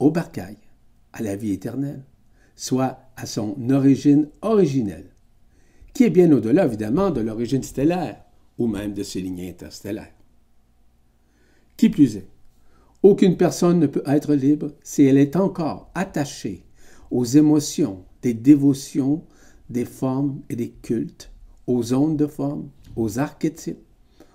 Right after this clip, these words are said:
aux liens familiaux, sociétaux, au sein même de leurs conditions de travail.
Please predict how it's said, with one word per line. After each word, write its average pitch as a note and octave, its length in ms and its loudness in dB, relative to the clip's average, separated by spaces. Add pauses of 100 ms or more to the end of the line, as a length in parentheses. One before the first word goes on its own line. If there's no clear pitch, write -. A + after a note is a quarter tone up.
(200)
aux A#2+ 140 2
liens C#3+ 220 4
familiaux, D3+ 560 2
sociétaux, D3+ 800 -4 (960)
au B2+ 100 -4
sein D3+ 240 2
même C3+ 360 4
de A#2 100 -2
leurs A#2 180 -6
conditions A2+ 500 -6
de - 80 -18
travail. F2+ 340 -20